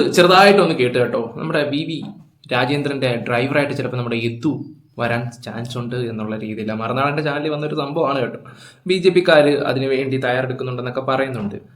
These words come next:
നിങ്ങൾ പറ, അങ്ങനെ ഒരു സംഭവം ഉണ്ടായാൽ ഇവിടെ അടി കിട്ടാൻ പോകുന്ന ആർക്കാ? പിന്നെ എനിക്ക് നിങ്ങളോട് പറയേണ്ട ഒരു കാര്യം എന്താണെന്ന് വെച്ചാൽ, എല്ലാവരും വീഡിയോയുടെ താഴെ ഒരു കമന്റ് ഇടണം, "Justice for യദു" എന്നും പറഞ്ഞിട്ട്. കാരണം അതുപോലെ ആ പാവത്തിനെ ദ്രോഹിച്ചവർ.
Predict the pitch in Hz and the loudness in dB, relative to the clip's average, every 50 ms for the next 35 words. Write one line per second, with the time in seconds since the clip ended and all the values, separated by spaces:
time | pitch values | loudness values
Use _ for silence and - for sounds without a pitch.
0 | _ _ _ _ _ - 190 208 208 - - 110 110 - - - - - 123 127 | _ _ _ _ _ 2 6 6 8 8 6 4 0 -4 -6 -10 -10 -6 -4 -2
1 | 147 185 220 220 196 175 180 175 165 131 139 135 143 131 120 110 117 127 135 131 | 0 2 4 4 4 4 4 2 2 0 0 -2 -2 -2 -2 -2 -2 -2 -2 -2
2 | 123 - - 131 - - 127 - - - - 131 127 131 117 123 135 139 131 127 | -2 -4 -6 -8 -8 -8 -10 -10 -12 -12 -8 -6 -4 -2 -2 -2 -4 -4 -4 -4
3 | 123 127 120 117 117 107 101 104 - - - - - _ _ - - - - _ | -4 -2 -2 -2 -2 -2 -4 -6 -8 -10 -14 -18 -20 _ _ -20 -20 -20 -2 _
4 | 202 196 160 - - - - - - 156 147 151 151 147 147 143 147 147 143 131 | 4 6 6 4 0 -4 -8 -10 -6 -4 -2 -2 -2 0 0 0 0 0 0 0
5 | 131 135 131 131 127 127 123 117 120 123 120 117 120 120 117 117 117 113 110 107 | -2 -2 -2 -2 -2 -2 -2 -2 -2 -2 -2 -2 -2 -2 -2 -2 -2 -4 -4 -6
6 | 107 107 - 113 107 107 113 127 - - - - - - - 135 127 131 139 143 | -6 -8 -6 -6 -4 -2 -2 -4 -6 -10 -14 -18 -20 -10 -6 -4 -4 -2 -2 -2
7 | 143 139 135 135 127 123 120 120 123 120 120 120 - 117 113 117 120 120 120 117 | -2 -2 -2 -2 -2 -2 -2 -2 -2 -2 -4 -4 -4 -4 -2 -2 0 -2 -2 -4
8 | 117 113 110 123 113 117 - - - - - - - - _ 135 117 120 127 127 | -4 -4 -4 -4 -6 -6 -8 -10 -12 -14 -16 -20 -20 -20 _ -8 -4 -4 -4 -4
9 | - - 135 - - 120 113 107 107 - - - - _ _ - 123 123 113 120 | -4 -8 -8 -4 -2 -2 -2 -2 -6 -12 -18 -20 -20 _ _ -4 -4 -4 -2 -2
10 | 123 123 120 117 113 110 - - - - - - _ _ _ _ _ _ _ _ | -4 -4 -4 -4 -4 -6 -8 -12 -16 -20 -20 -20 _ _ _ _ _ _ _ _
11 | - _ _ - 139 135 139 139 117 127 135 143 147 156 160 156 147 135 131 - | -20 _ _ -2 0 0 2 2 0 0 0 0 2 4 4 6 6 4 4 4
12 | 131 123 123 127 127 - 127 123 - 117 117 117 113 117 - 117 101 104 | 4 4 4 2 0 -2 -2 -2 0 0 0 0 0 -2 -4 -8 -8 -8